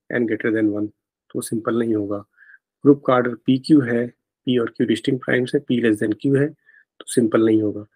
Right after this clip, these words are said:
पी क्यू आर है, p less than q less than r, तो simple नहीं होगा। पी स्क्वायर क्यू है,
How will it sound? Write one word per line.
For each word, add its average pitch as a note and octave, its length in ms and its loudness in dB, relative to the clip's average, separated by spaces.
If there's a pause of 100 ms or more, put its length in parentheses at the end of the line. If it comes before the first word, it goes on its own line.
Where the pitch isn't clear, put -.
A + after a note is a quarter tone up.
(260)
पी B2 60 0
क्यू C#3+ 240 4
आर C#3 240 8
है, A#2+ 260 -2 (520)
p B2 100 0
less A2+ 200 -2
than A2+ 180 -6
q A2+ 120 0
less G#2+ 160 0
than G#2+ 200 -2
r, A#2 40 -12 (1200)
तो C#3 340 4 (1300)
simple B2 340 2
नहीं A2+ 140 4
होगा। F#2+ 280 -6 (420)
पी D3+ 120 4
स्क्वायर C3+ 420 2
क्यू E3 180 4
है, B2 220 0